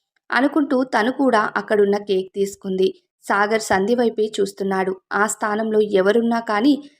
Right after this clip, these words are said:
రమ్యపై కోపమే ఉండేది. నిజం చెప్పాలంటే రమ్య జ్ఞాపకాలు సంధ్య జీవితానికి అడ్డంకి. కానీ సంధ్య మాత్రం రమ్యని అభిమానిస్తుంది. సాగర్కి చాలా ఆనందంగా అనిపించింది.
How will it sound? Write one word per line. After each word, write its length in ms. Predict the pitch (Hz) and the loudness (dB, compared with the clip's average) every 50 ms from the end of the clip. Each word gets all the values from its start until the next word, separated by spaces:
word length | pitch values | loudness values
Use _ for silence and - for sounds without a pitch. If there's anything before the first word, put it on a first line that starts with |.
| _ _ - | _ _ 2
రమ్యపై 520 | 208 214 214 233 262 302 320 311 262 240 | 6 6 6 8 6 6 4 4 2 0
కోపమే 520 | 233 233 - 202 190 196 233 226 214 220 240 | 0 -2 -2 -2 0 2 2 2 2 2 0
ఉండేది. 540 | 226 208 202 196 190 190 202 - - - _ _ - | 0 0 2 2 2 2 0 -2 -6 -10 _ _ -2
నిజం 280 | 202 202 202 285 294 285 | -2 0 2 4 4 4
చెప్పాలంటే 680 | 285 262 240 - - 220 214 208 208 202 202 208 208 214 | 4 0 -2 -2 -2 -2 0 0 0 0 0 0 0 2
రమ్య 340 | 214 190 190 196 220 226 | 2 0 0 0 -2 -4
జ్ఞాపకాలు 680 | 196 190 190 175 180 180 - 240 - 226 208 190 190 202 | -4 -4 -2 -2 -2 -4 -4 -4 -2 -2 0 0 -2 -4
సంధ్య 440 | 202 - - 214 196 208 233 254 254 | -6 -6 -4 -4 -2 0 0 0 -2
జీవితానికి 840 | 247 - - 190 190 214 214 - 208 196 196 196 196 202 214 - - | -2 -2 -4 -6 -4 -6 -6 -4 -4 -4 -4 -6 -6 -8 -10 -10 -10
అడ్డంకి. 520 | 190 175 170 196 190 196 190 196 202 - - _ _ _ _ _ _ _ - | -12 -10 -6 -6 -4 -4 -4 -6 -8 -10 -10 _ _ _ _ _ _ _ -2
కానీ 300 | 247 240 233 233 247 254 | 0 0 2 2 0 0
సంధ్య 400 | - - 220 196 202 220 254 262 | 0 0 0 0 2 2 2 2
మాత్రం 420 | 240 220 202 202 208 208 202 208 | 2 0 -4 -4 -4 -4 -2 0
రమ్యని 480 | 202 185 190 202 220 214 202 202 240 - 190 | 0 0 0 0 0 0 -2 -2 -2 -4 -6
అభిమానిస్తుంది. 920 | 180 175 190 196 196 190 196 190 190 - - 196 190 190 202 196 - - _ _ _ - | -4 -2 -2 0 0 0 -2 -4 -6 -6 -8 -2 0 0 0 0 -2 -8 _ _ _ -4
సాగర్కి 600 | - 269 233 247 262 285 302 302 - 233 240 240 | 0 2 2 4 4 2 0 0 -2 -6 -8 -6
చాలా 440 | - - 214 196 202 202 202 220 - - | -4 -2 -2 0 0 0 -2 -2 -4 -4
ఆనందంగా 580 | 175 175 180 196 220 220 208 208 196 196 202 226 | -4 -4 -4 -4 -4 -4 -4 -4 -4 -2 -2 -2
అనిపించింది. 800 | 247 214 208 - 202 190 - - 196 190 185 196 196 - - | -2 -4 -4 -6 -6 -8 -6 -4 -2 0 0 0 -2 -4 -8